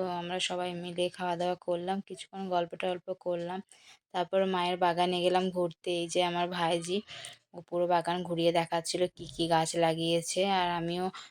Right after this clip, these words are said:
যখনই আসি একবার বাগানটা ঘুরে দেখতে ইচ্ছে করে যে মায়ের বাগানে কী কী গাছ হয়েছে, কী কী সবজি হয়েছে। তো ঘুরে দেখার পর আমি ভাবলাম একটু মেজদির বাড়ি যাব।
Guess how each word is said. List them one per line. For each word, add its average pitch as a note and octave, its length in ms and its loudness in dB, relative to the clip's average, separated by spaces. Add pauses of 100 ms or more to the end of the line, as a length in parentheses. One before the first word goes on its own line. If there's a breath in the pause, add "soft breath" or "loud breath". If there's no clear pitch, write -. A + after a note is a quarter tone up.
(160 loud breath)
যখনই G3 460 4
আসি F#3 380 6
একবার F#3 260 6
বাগানটা F3 440 4
ঘুরে F3 240 4
দেখতে F3+ 320 -2
ইচ্ছে F3+ 320 -2
করে F3 260 4
যে F3+ 140 -2
মায়ের E3+ 240 2
বাগানে E3+ 320 2
কী E3 140 -12
কী F3 200 -8
গাছ E3 280 4
হয়েছে, E3 360 2
কী D#3+ 160 -14
কী - 180 -20
সবজি D#3+ 400 -2
হয়েছে। E3 360 4 (460 loud breath)
তো - 180 -10
ঘুরে F#3 260 6
দেখার F3 420 6
পর F3 280 2
আমি F3 280 0
ভাবলাম F3+ 320 0
একটু F3 260 -6
মেজদির E3+ 460 0
বাড়ি F3 260 4
যাব। E3+ 200 2